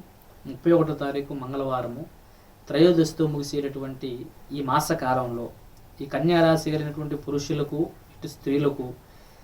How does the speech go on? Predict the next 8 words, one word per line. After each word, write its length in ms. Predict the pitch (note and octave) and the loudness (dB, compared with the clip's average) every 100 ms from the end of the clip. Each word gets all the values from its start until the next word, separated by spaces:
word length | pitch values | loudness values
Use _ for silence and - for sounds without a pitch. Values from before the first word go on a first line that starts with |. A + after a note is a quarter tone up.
| - - | -12 -4
ఈ 100 | D3+ | 0
మాసంలో 520 | D3 E3 F3+ F#3 F3 D3 E3 - - - - - - | 4 4 4 4 6 6 2 0 -18 -20 -20 -4 2
ఈ 80 | D#3 D3 | 2 6
నెలవారి 400 | F3 F#3+ F#3+ F3 | 8 10 10 8
ఫలితాలలో 580 | D3 E3+ E3+ E3+ D#3+ E3+ F#3+ - - - - D#3 | 6 6 6 6 8 6 4 -6 -20 -20 -12 -8
ఈ 100 | D3+ | -2
కన్యా 260 | D3+ F#3 F#3+ | 2 6 6
రాశి 200 | F3+ - | 6 6